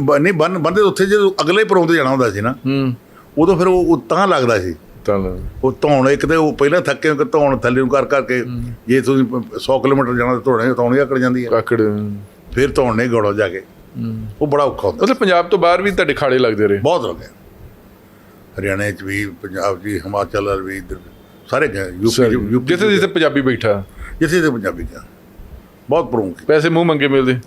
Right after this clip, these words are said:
Speaker 1: ਪੈਸੇ ਤਾਂ ਬਹੁਤ ਮਿਲਦੇ।
Speaker 2: ਹੂੰ।
Speaker 1: ਪੈਸੇ ਤਾਂ, ਮ, ਕਦੀ ਸੋਚੇ ਨਹੀਂ।
Speaker 2: ਹਾਂ।
Speaker 1: ਪੈਸੇ ਮਿਲਦੇ ਆ।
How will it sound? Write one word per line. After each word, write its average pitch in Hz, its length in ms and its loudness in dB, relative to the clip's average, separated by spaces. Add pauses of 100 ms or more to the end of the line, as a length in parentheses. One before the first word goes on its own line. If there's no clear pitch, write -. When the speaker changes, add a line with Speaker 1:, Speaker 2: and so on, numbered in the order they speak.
(420)
Speaker 1:
ਪੈਸੇ 180 260 2
ਤਾਂ 190 80 2
ਬਹੁਤ 101 240 0
ਮਿਲਦੇ। - 220 -20 (400)
Speaker 2:
ਹੂੰ। 135 120 -6 (440)
Speaker 1:
ਪੈਸੇ 117 280 2
ਤਾਂ, 135 500 2 (720)
ਮ, 101 100 -4 (240)
ਕਦੀ 127 140 2
ਸੋਚੇ 120 340 0
ਨਹੀਂ। 123 140 0 (420)
Speaker 2:
ਹਾਂ। 107 540 -2 (540)
Speaker 1:
ਪੈਸੇ 104 220 0
ਮਿਲਦੇ 82 280 -4
ਆ। - 160 -12